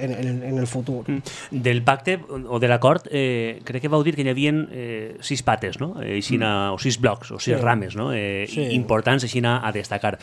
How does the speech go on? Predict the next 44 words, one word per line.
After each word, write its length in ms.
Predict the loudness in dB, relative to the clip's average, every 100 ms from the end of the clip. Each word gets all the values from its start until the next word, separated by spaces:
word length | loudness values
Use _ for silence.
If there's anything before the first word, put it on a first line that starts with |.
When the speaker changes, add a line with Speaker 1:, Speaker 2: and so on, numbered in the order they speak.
| -14 -6 4
Speaker 2:
Voleu 180 | 4
que 80 | 6
les 140 | 4 4
repassem, 400 | 0 -2 -4 -4
aixina, 220 | -4 -4
de 60 | -2
forma 180 | -2 -2
Speaker 1:
Sí. 60 |
Speaker 2:
ràpida? 260 | 0 0 -2 -6 -4 4
Speaker 1:
Vale. 240 | 6 6 0 -4 -14 -20 -20 -10 0
Speaker 2:
Anem 140 | 2
allà, 140 | 4 4
a 20 |
veure, 160 | 4
quines 240 | 4 2 2
són 120 | 0
ixes, 280 | -2 -2 -2
Speaker 1:
Mm. 60 | -2
Speaker 2:
ixes, 360 | 0 0 0
ixos 260 | -2 0 2
sis 220 | 2 2
blocs? 320 | 0 -2 -6 0
Speaker 1:
Mira, 440 | 4 4 4 0
estos 320 | -2 0 0 0
sis 260 | 0 0
blocs, 360 | 2 2 2 -2
eh, 440 | -2 -2 -2 -4 0
han 160 | 4 6
eixit 460 | 6 4 2 -2 -20 -20 -20 -20 _
com 200 | 2 4
a 60 | 6
àmbit 280 | 4 4 4
d'acció 340 | 2 2 2 6
de, 520 | 6 4 2 0 0
de 80 | 0
govern, 400 | 2 4 4 4
eh, 300 | 0 -2 -2 -2
perquè 840 | -2 0 0 2 2 2 2 0 -4
mos 120 | -4
van 160 | -2 -2
sentar 380 | -2 -2 0 2
i 80 | 2
van 220 | 0 0
revisar 420 | 2 6 8